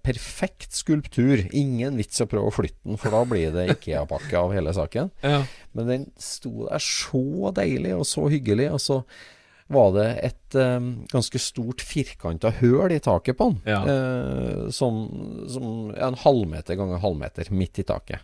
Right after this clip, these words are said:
Speaker 2: Mm.
Speaker 1: Og så tenkte jeg, «Ja, ja, skogskoie med pi-, mur, med piperør, det har vi jo sett mange ganger, folkevognbuss»,
Speaker 2: Ja.
Speaker 1: tenkte jeg liksom, og så kikket jeg videre litt, og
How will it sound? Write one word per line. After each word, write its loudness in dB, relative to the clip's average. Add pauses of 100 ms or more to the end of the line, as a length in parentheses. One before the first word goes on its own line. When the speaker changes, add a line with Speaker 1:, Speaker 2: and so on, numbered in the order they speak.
(160)
Speaker 2:
Mm. 2 (500)
Speaker 1:
Og -4
så 0
tenkte 4
jeg, 12
«Ja, 8
ja, 4
skogskoie 2
med 2
pi-, 2
mur, 4
med 2
piperør, 4
det 6
har 6
vi 4
jo 4
sett -4
mange 4
ganger, 6
folkevognbuss», 0
Speaker 2:
Ja. 2
Speaker 1:
tenkte 2
jeg 0
liksom, -8
og -6
så -4
kikket -8
jeg 0
videre 0
litt, -4
og -2